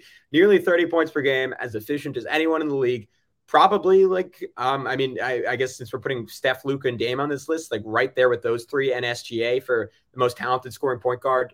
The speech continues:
in basketball. But he nosedived Brooklyn's season, <laughs> right? He nosedived Brooklyn's franchise at this point. So I, I know, I know I'm kind of, I'm kind of singing to, uh, to an audience that's very happy to hear all that, but I,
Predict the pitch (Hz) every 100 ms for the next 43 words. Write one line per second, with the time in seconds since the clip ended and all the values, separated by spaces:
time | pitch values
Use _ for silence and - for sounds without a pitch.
0 | _ 131 107 113 - 151 156 165 180 -
1 | _ _ _ _ _ _ 156 147 - _
2 | _ _ - 131 170 - _ _ _ 127
3 | 135 160 135 143 156 131 156 165 170 -
4 | 208 240 160 139 175 196 - 226 190 233
5 | 202 - 185 180 - - 180 170 175 151
6 | - 131 139 139 104 95 - - _ 120
7 | 104 110 _ 92 90 - - - _ _
8 | 123 123 147 147 110 139 143 117 127 123
9 | 117 104 113 107 120 110 101 120 117 117
10 | 104 113 107 110 104 - _ _ 143 131
11 | 139 139 127 127 107 131 131 123 120 127
12 | 110 123 123 127 123 120 127